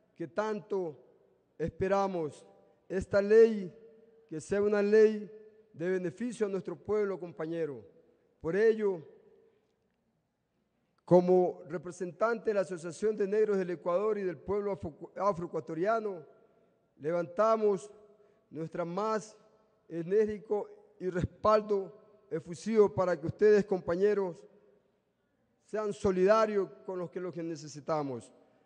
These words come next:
Por ello, compañero, en este momento, en este proceso de cambio que vive el país,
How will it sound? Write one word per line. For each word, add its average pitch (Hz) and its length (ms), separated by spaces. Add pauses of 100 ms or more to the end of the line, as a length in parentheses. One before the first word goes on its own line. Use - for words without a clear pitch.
(240)
Por 180 160
ello, 214 260
compañero, 196 600
en 180 120
este 202 220
momento, 196 720 (340)
en 175 140
este 202 220
proceso 202 480
de 175 100
cambio 208 400
que 190 100
vive 202 200
el 196 80
país, 202 600